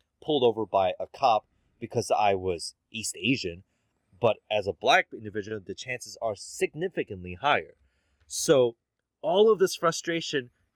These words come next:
kinda led to this, because then conversations about the voiceover community happened. It was just like, you know, all these white actors who voice black characters or non-white characters. Um, and then I was just like, "You know, maybe I'll just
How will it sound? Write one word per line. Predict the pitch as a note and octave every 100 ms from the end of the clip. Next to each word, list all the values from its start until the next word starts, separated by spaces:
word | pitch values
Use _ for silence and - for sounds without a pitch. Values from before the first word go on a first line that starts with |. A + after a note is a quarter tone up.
| -
kinda | A3+ A#3
led | D3+ D#3 - -
to | C#3 A#2+ A2+ _ G#2+
this, | A2 F#3 -
because | - - C3+ C3 - _ _ _
then | C#3+ E3
conversations | E3 D#3+ D3 D#3 C#3+ C3
about | A#2 G#2+
the | A2
voiceover | C#3+ G3+ - G#2+ G2
community | - F#2+ E2+ F2+
happened. | F2 E2+
It |
was | F2+
just | G2+ G#2+
like, | A2 G2 - _ _
you | -
know, | A2 F2 E2 D#2+ _ _ _ -
all | A2+ C3 B2
these | B2 A2+ B2+
white | G2+ A#2+
actors | A#2 A#2+ - A#2 -
who |
voice | G2 G#2 A#2+
black | - G#2+ G#2+ -
characters | - A2 - G#2 G2+ -
or | F2+ E2
non-white | F#2 G#2 G#2+ G#2 F2+ G2+ -
characters. | - F#2+ F#2 F#2+ F#2 F#2 _ _ _ _
Um, | F#2+ A2 G2+ F#2+ F#2 F#2 _ _
and | G#2
then | A2+ A#2+
I |
was | B2
just | B2+ B2
like, | C3+ B2+
"You | G#3+
know, | C4+ B3+ B3 _ _ _
maybe | C3+ A3+ B3+ A#3+ F#3 _ _ _ _ _ _ -
I'll | F#3+
just | - - -